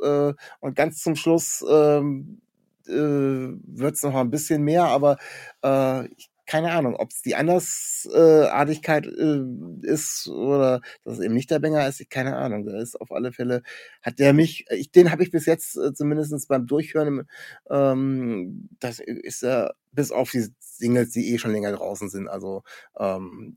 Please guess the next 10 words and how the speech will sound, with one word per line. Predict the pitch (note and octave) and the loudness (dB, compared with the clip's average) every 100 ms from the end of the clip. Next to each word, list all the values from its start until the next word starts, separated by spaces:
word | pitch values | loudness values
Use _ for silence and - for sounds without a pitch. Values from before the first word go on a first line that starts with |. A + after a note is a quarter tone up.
| _ - | _ -16
die | G2 | -16
ich | - - | -14 -10
schon | G2+ | -8
länger | G#2 G2 | -8 -8
gehört | G2+ A2 - | -4 -6 -4
hab, | G#2 _ - | -8 _ -12
äh, | F#2 G2 G#2 A2 _ - - - _ - _ - | -10 -8 -10 -14 _ -20 -20 -20 _ -20 _ -14
am, | - B2 A#2+ A#2 | -8 -4 -4 -4
am | A2+ A#2+ | -4 -2
meisten | B2 D3 - G2+ | -2 -4 -6 -10